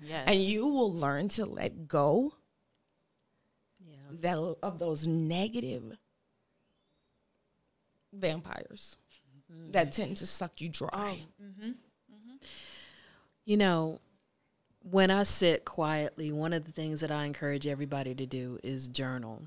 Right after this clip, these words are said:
Speaker 3: I don't do it a lot, but it's something about getting your words down on paper that, for me, I download my brain
Speaker 1: Mm-hmm.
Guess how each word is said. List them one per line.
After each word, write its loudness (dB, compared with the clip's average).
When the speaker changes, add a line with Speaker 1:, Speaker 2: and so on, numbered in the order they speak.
Speaker 3:
I -2
don't 0
do 0
it -2
a -4
lot, 0
but 0
it's 4
something 6
about 4
getting 4
your 2
words 2
down 0
on -2
paper 2
that, 2
for 0
me, 2
I 4
download 4
my -2
brain -4
Speaker 1:
Mm-hmm. -4